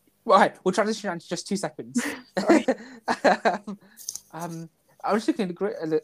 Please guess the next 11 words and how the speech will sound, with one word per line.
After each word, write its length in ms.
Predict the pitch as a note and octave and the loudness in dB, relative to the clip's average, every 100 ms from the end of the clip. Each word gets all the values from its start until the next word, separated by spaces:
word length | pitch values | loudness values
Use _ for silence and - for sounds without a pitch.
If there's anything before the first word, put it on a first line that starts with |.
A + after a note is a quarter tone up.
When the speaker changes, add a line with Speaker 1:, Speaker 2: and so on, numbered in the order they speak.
| - | -4
Speaker 1:
the 60 | |
constructor 420 | - D3+ F#3 - E3 | -12 -8 -8 -8 -8
standings, 500 | C3+ C3 A#2+ A#2+ - | -6 -8 -8 -12 -6
and 220 | C#3+ C#3+ - | -4 -4 -4
Alpine, 400 | G3 F#3 F3+ G3 | 0 0 2 0
I 60 | C3+ | 2
mean, 200 | E3+ - - - | 0 -2 -8 -6
Aston 300 | G3+ - F3+ | -2 2 4
Martin's 340 | F3 F3 D#3 | 4 2 0
ninth. 640 | D#3 D3 E3 G3+ - - | 2 2 4 2 -2 -6
Like, 480 | F#3 D#3 D3+ D3+ - | 4 6 6 2 -12